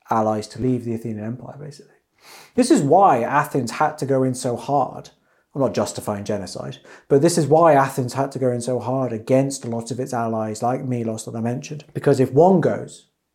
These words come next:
everyone will go. Another example comes earlier. We, they did it with the island of Mytilene as well.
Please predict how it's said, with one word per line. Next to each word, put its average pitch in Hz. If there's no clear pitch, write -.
everyone 113
will 107
go. -
Another 170
example 139
comes 117
earlier. 131
We, 131
they 131
did 156
it 170
with 131
the 127
island 120
of 113
Mytilene 117
as 104
well. 113